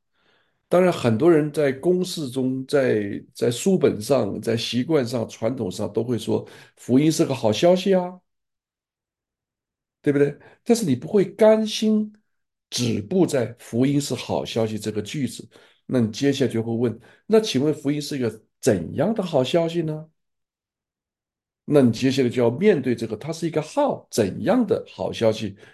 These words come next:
你要开始去学习了。哦，原来它是一个领人出死入生的好消息。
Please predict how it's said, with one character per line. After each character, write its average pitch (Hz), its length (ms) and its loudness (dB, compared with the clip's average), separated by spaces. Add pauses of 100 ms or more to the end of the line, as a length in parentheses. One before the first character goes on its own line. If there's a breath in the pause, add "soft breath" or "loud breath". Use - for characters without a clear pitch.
(120 soft breath)
你 117 120 0
要 110 140 4
开 117 160 0
始 101 140 -6
去 104 120 -10
学 95 240 -6
习 71 220 -8
了。 - 140 -16 (720)
哦， 107 500 -2 (120)
原 110 140 -2
来 123 80 2
它 143 160 -2
是 139 200 -4
一 127 100 0
个 120 340 -2 (880)
领 120 380 2
人 127 420 -2 (120)
出 254 500 -2
死 - 600 -10 (240)
入 175 240 -2
生 190 400 -4 (220)
的 107 100 -2
好 90 180 -8
消 87 240 -8
息。 - 240 -14